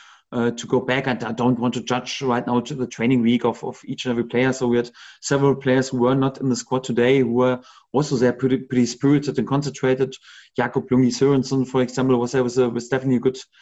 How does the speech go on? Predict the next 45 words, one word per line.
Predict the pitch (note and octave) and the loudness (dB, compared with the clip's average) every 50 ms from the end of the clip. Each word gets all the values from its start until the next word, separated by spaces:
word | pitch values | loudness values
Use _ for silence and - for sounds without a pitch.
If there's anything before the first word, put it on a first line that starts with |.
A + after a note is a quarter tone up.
| - _ _ _ - | -20 _ _ _ -2
good | C3 C3 | -2 -2
training | C3 - C#3 C3+ C3+ C3+ B2+ | 0 2 2 2 4 4 4
week. | B2+ C3 C3+ C#3 C#3 C3 - | 4 4 6 4 4 2 0
Also, | - F3+ - - C3 | -4 -4 -4 -4 -2
Josh | A#2 C#3+ C#3+ - | 0 0 0 0
Martin | - C3+ D3 D#3 D3+ C#3+ B2+ | 0 0 0 2 0 0 0
was, | B2 B2 B2 - D3 | 0 0 -2 -4 -6
was | C3 B2+ | -6 -6
definitely | - C#3 C3 - C#3+ C3 | -6 -6 -2 0 2 2
okay. | B2+ C3 C3 C3+ C#3 C#3+ | 2 0 -2 -2 0 0
We | C3+ | 0
got | B2+ C3 C3 - | -2 -4 -4 -6
the | C3+ | -8
feeling | - - C3+ C3+ C3+ C3 C3 _ - - - _ _ - | -6 -2 0 2 2 0 -2 _ -20 -20 -20 _ _ -12
today | - A#2 C3 C3 C3 C3+ | -6 0 2 4 4 4
it's, | C3 C3 - | 2 0 -2
it's | - - - - C3 | -10 -10 -4 0 2
necessary, | B2+ C#3+ D3 D3 C3+ - - C#3 C3+ C#3 D3 C#3+ C#3+ D3 D3 - - _ _ _ _ - | 2 2 2 -2 -4 -4 0 2 4 6 6 4 4 2 -6 -16 -18 _ _ _ _ -4
uh, | B2+ B2+ B2 B2 | 0 0 0 2
to, | B2 C3+ C3 B2+ A#2+ | 2 2 4 4 2
to, | A#2+ - C3 B2+ B2 B2 B2 A#2 | 2 0 0 2 2 2 2 2
uh, | B2 B2+ B2 B2+ B2 | 0 0 0 0 -2
to | A#2+ - A#2 | -2 -4 0
bring, | A2 C3 C3+ D3 C#3 C#3 B2+ | 0 2 2 2 0 0 -2
um, | - C3 B2+ B2+ B2 C3+ C#3+ - - - | -4 -4 -2 -2 -2 -4 -6 -10 -12 -12
a | - | -14
player | - - C3+ C3 C#3 C3+ | -8 -2 0 0 2 4
like | B2+ B2+ A#2+ B2+ - | 2 2 0 0 0
Emi | - D3 D3+ D#3 D3 C#3+ D3 D3 D3 D3 | 2 4 6 6 6 6 4 2 -2 -2
instead | - C#3 - - - D3+ - | -2 -2 -2 -2 -6 -8 -8
of | - - - | -8 -6 0
him | - D3+ D3+ D3 | 2 2 4 4
into | C#3 C3+ C3 - | 2 2 0 -2
the | C3+ C3+ B2+ | 0 -2 -2
squad, | - - - C#3 C#3+ C#3+ - | -4 -2 0 0 0 0 0
who | - C#3 C3+ C3 C3 - - - - - - - | 0 0 0 0 -2 -8 -20 -20 -20 -20 -16 -8
has | - C#3+ D3+ - | -6 -4 -4 -2
a | D#3+ | -2
bit | C#3+ B2+ C3+ - | 0 0 0 0
this, | - C#3 C3 - - | 0 -2 -2 -2 -4
this, | - C#3 C3+ C3 - - - | -2 -2 -2 -2 -4 -6 -4
um, | C3+ A#2+ B2+ C3 C3 C3 C3 B2+ A#2+ | 0 0 0 0 0 0 -2 -4 -4
crazy | - - C#3 C#3 B2+ B2+ | -2 0 0 0 2 2
movement | B2+ C3+ D3 D3 C#3+ D3+ C#3+ C#3+ | 2 2 2 2 0 -2 -2 -2
sometimes. | - C#3 C3+ - - C#3 D3+ F3 D#3+ - | -2 -4 -4 -2 -2 -2 -2 -2 -2 -6